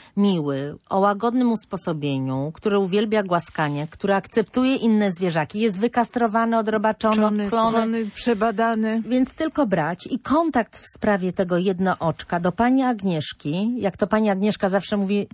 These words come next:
Speaker 1: macie państwo długopisik? <laughs>
Speaker 2: Tak.
Speaker 1: To bardzo prosimy o jakiś długopis. Sześćset osiem, sto siedemdziesiąt siedem, czterysta czterdzieści. Sześćset osiem, sto siedemdziesiąt siedem, czterysta czterdzieści. Kontakt w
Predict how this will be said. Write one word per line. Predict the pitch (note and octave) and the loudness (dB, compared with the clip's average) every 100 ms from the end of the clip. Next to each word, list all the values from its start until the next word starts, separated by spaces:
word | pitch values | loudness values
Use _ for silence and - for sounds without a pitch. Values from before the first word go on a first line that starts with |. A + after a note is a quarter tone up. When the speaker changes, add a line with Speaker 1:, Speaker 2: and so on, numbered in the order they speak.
| - | -16
Speaker 1:
macie | - G#3 G3+ G#3+ | -2 0 2 0
państwo | G#3 G3 - | 0 0 -2
długopisik? | F#3 F#3+ F#3+ - F#3+ - A#3+ - | -4 0 -2 -2 -6 -4 -6 -6
<laughs> | - - - | -8 -8 -2
Speaker 2:
Tak. | A#3 G3+ F3 - - A3+ | 0 0 -2 -4 0 2
Speaker 1:
To | A#3 | 4
bardzo | B3 C4 B3+ | 2 2 -2
prosimy | A#3 A#3+ E3 A3 F#3+ A3 - | -2 -4 -2 -4 -2 -2 0
o | G3+ | 0
jakiś | G#3+ G#3+ G#3 | 2 0 -2
długopis. | F#3+ F#3+ E3+ G3 B3 - - - - | -2 0 0 0 -4 -4 -12 -20 -12
Sześćset | - - C#4 D4 C#4+ C4 - | -4 0 2 2 0 -2 0
osiem, | G#3 F3+ - F3+ G#3 A#3+ - - | 0 0 -2 -2 -2 -4 -8 -2
sto | A#3+ B3 | 2 2
siedemdziesiąt | - A3+ G3+ G3 G3+ G3 F3+ - | 2 0 2 2 0 0 -2 0
siedem, | A3 A3 A3 | 0 2 0
czterysta | - - F3 F3 - | 0 -2 0 -2 -4
czterdzieści. | E3 - F#3+ E3+ E3 C#3+ - C#3 | -4 -2 -4 -2 -2 -4 -4 -6
Sześćset | C3+ A3+ B3 - D#3 - | 0 0 0 -2 -4 -2
osiem, | E3+ D3+ A#3+ B3+ - - - - | -2 0 0 -2 -2 -16 -16 -8
sto | - A#3+ | 0 0
siedemdziesiąt | - A3+ G3 F3+ F#3 E3 D#3 D#3 - | 2 0 0 0 0 0 -2 -4 -2
siedem, | F#3 G3 A#3+ B3+ | 0 2 0 0
czterysta | - - G#3+ G#3 G#3 - E3+ | -6 0 0 0 -4 -4 -6
czterdzieści. | - F#3+ F3 E3 D#3 - C#3+ | -2 -2 -2 -2 -2 -4 -12
Kontakt | - A3 A#3 A#3+ A#3 | 0 2 2 0 -6
w | - | -12